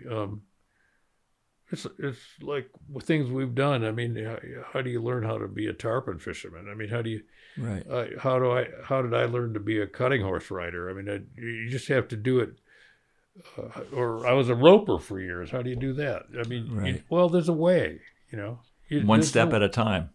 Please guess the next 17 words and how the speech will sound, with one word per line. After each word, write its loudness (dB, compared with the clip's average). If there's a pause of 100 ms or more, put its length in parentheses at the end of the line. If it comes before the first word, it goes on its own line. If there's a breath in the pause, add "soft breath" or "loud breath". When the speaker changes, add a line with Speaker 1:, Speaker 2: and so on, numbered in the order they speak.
Speaker 1:
Yeah, -4
one 0
step -2
at -2
a -4
time, 0
and -4
you -10
just -8
have 0
to -6
go -2
through -2
it. -4
Speaker 2:
Yeah. -4 (520 loud breath)
Speaker 1:
And, 2
and, -6